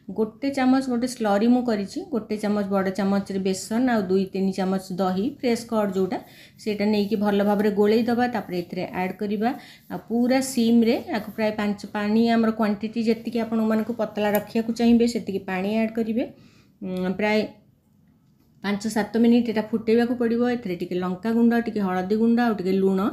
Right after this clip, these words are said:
ସ୍ୱାଦ ଅନୁସାରେ ଆମେ ଦେଲା ପରେ ଟିକେ ଥିକ୍ ଲାଗିଲା ମୋତେ, ମୁଁ ଆଉ ଟିକେ ପାଣି ମିଶେଇଲି, କାହିଁକିନା ଏଇଟା ଫୁଟିଗଲା ପରେ ପୁରା ନର୍ମାଲ, ଏ, କନସିଷ୍ଟେନ୍ସି ତାର ଆସିଯାଏ। ଏଇଟା ବି ମୁଁ ଦୁଇ ଜଣଙ୍କ ପାଇଁ କରିଛି, ସେଥିପାଇଁ ବହୁତ କମ୍ କମ୍ କରିଛି।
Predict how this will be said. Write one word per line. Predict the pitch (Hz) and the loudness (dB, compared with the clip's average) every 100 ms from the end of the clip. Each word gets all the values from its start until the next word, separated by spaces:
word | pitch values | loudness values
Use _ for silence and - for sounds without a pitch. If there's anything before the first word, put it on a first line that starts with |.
| - - - | -6 -20 -20
ସ୍ୱାଦ | - 214 175 | -6 -4 -2
ଅନୁସାରେ | 180 180 180 180 302 - - - | 0 -2 -2 -4 -6 -8 -20 -10
ଆମେ | 180 196 | -2 0
ଦେଲା | 190 202 208 | 2 0 0
ପରେ | 226 226 | 0 0
ଟିକେ | 226 226 | 0 0
ଥିକ୍ | - 254 254 | 0 0 2
ଲାଗିଲା | 247 220 220 202 | 2 4 4 2
ମୋତେ, | 196 302 | 0 -2
ମୁଁ | 392 262 | 0 2
ଆଉ | 208 | 2
ଟିକେ | 196 202 | 0 -4
ପାଣି | 214 196 208 | -4 0 6
ମିଶେଇଲି, | 240 240 240 233 | 6 6 4 2
କାହିଁକିନା | 240 202 202 | 2 0 0
ଏଇଟା | 196 202 | -2 -4
ଫୁଟିଗଲା | - 233 247 247 247 | -4 -4 0 2 2
ପରେ | 240 247 | 2 0
ପୁରା | 240 233 220 | 0 0 2
ନର୍ମାଲ, | 208 202 196 202 208 - - - - | 2 0 0 0 -2 -6 -20 -16 -6
ଏ, | 180 | -4
କନସିଷ୍ଟେନ୍ସି | 185 185 185 - 202 202 - | 0 -2 -2 -4 -2 -2 -2
ତାର | 202 196 | -2 0
ଆସିଯାଏ। | 190 240 226 196 - | -2 -2 0 0 0
ଏଇଟା | 262 220 240 | 0 2 4
ବି | 269 | 8
ମୁଁ | 277 | 8
ଦୁଇ | 226 226 | 6 2
ଜଣଙ୍କ | 226 233 240 | 2 2 2
ପାଇଁ | 247 240 | 0 0
କରିଛି, | 240 226 226 392 - - | 0 0 -2 -6 -8 -18
ସେଥିପାଇଁ | - 208 214 214 | -8 -2 0 2
ବହୁତ | 208 277 277 | 2 0 0
କମ୍ | 220 208 214 | -2 0 2
କମ୍ | 226 226 | 4 4
କରିଛି। | 202 185 214 | 2 0 -4